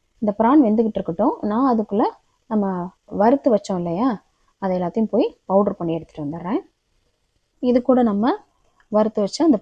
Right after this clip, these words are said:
பொடியையும் இது கூட சேர்த்துக்கலாம். சேர்த்து நல்லா கலந்து விட்டுக்கலாம். கலந்து அப்படியே நம்ம இந்த பிரானை இன்னும் கொஞ்ச நேரம் வேக விட்டுக்குவோம்.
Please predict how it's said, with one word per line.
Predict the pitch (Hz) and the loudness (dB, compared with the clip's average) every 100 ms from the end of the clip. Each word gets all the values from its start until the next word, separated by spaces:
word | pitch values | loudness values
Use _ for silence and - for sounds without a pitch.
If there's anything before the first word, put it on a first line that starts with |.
| 202 | 0
பொடியையும் | 208 214 214 381 - - 185 | 0 2 2 -2 -6 -10 -6
இது | - | -4
கூட | 185 185 | -6 -6
சேர்த்துக்கலாம். | 165 - 180 214 392 _ _ _ _ _ _ _ _ _ _ _ _ _ _ _ _ - - | -8 -8 -6 -4 -4 _ _ _ _ _ _ _ _ _ _ _ _ _ _ _ _ -12 -2
சேர்த்து | 233 240 269 359 _ _ 208 | -2 2 2 2 _ _ -6
நல்லா | 196 226 440 - - - | -2 -2 -4 -8 -14 -6
கலந்து | 202 196 190 | -2 -2 -4
விட்டுக்கலாம். | 180 - 160 240 403 _ _ _ | -8 -10 -4 -4 -4 _ _ _
கலந்து | 208 202 190 269 440 | -4 -4 -2 -2 -4
அப்படியே | 220 185 226 240 | -8 -4 -2 -2
நம்ம | 185 311 - _ _ _ _ - | -4 -8 -10 _ _ _ _ -12
இந்த | 185 | -10
பிரானை | - 185 185 240 370 | -6 -6 -2 -4 -2
இன்னும் | 220 202 | -4 -6
கொஞ்ச | 180 180 | -10 -10
நேரம் | 180 277 | -2 0
வேக | 190 196 190 | 0 0 -2
விட்டுக்குவோம். | 180 - - | -4 -12 -16